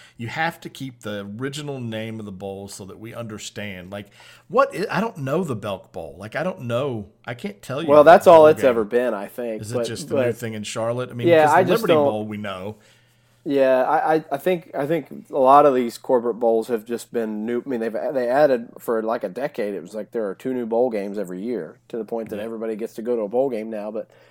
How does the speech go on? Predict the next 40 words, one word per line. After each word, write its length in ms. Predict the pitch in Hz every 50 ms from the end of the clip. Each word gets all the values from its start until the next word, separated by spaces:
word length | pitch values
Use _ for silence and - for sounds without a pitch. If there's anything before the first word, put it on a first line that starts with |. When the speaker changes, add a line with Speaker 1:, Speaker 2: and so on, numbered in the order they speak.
| _ _ _ _
Speaker 2:
uh, 200 | - - - 143 -
you 100 | 151 147
know, 280 | 135 127 117 117 110 -
with 160 | 147 151 156
the 80 | - 165
classic 540 | - - 190 190 196 208 202 - 143 -
ones, 300 | 127 120 110 107 107 -
the 100 | - 110
Peach, 440 | - - - 165 151 139 - - -
the 100 | - 113
Gator, 580 | 104 127 135 135 135 135 127 123 120 113 110 - _ _ _ _ _ _ _ _ _ _
you 80 | - 131
know, 140 | 117 110 110
those 240 | 117 151 185 208
are 100 | 185 151
some, 280 | 135 - - 131 127 127 -
those 220 | 151 156 180 170
are 80 | 165 135
games, 640 | 123 135 127 127 127 127 123 123 123 - - - - _ _ _ _ _ _ _ _ -
um, 520 | 127 123 120 117 117 113 113 110 110 95 - _ _ _ _ _ _ -
that 440 | - 64 - - - 143 135 - -
you 100 | 135 127
want 280 | 127 131 131 127 - -
to, 200 | 131 123 120 131
the 100 | 123 120
Orange 400 | 113 131 131 139 135 131 120 120
Bowl, 400 | 131 127 123 123 123 120 120 120
stuff 280 | - - - 139 -
like 160 | 135 127 120
that. 260 | - 143 135 123 120 -
And 180 | 131 131 139
they've 140 | 151 156 156
all 200 | 185 202 202 185
had 200 | 180 156 135 -
corporate 320 | - 160 147 120 139 127
sponsors. 420 | - - - 147 160 156 151 139 127
But 200 | 123 135 143 147
I 60 | 151
guess 220 | 156 185 180 175
what, 240 | - 147 - - -